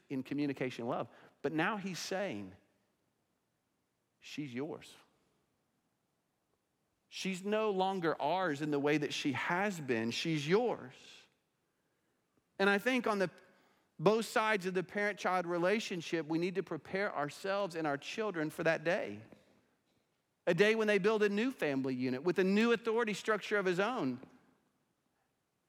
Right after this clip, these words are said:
And certainly, I've not been there, so I say these things with much fear and trepidation. But I believe if we do that as parents, we not only bring a blessing to our children, but we save ourselves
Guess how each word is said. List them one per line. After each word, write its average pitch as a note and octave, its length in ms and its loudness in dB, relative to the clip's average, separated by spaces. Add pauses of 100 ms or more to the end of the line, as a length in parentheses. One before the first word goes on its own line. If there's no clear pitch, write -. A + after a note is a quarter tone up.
(120)
And C3+ 80 -8
certainly, F#3+ 500 2
I've F3 220 2
not E3+ 260 -2
been F3 140 -4
there, E3 160 -2
so E3 160 -4
I D3+ 80 0
say F3 240 -4
these D3+ 180 -4
things D#3+ 260 -4
with D3 140 -6
much F3 220 -8
fear F3 220 -4
and E3 100 -8
trepidation. G#2 680 -4 (1800)
But C3+ 140 0
I C#3 100 2
believe D#3 640 2 (400)
if B2+ 140 -10
we C#3 140 0
do C#3+ 200 2
that D3 120 2
as B2+ 140 -2
parents, B2 420 -6
we B2+ 80 -2
not B2+ 220 0
only B2+ 200 -2
bring A#2 260 -2
a A2 40 -4
blessing A2 440 -2
to A2+ 120 -8
our G#2+ 140 -2
children, G2+ 480 -4
but F#2 120 -4
we A#2 120 -6
save A#2+ 340 -4
ourselves G#2 720 -4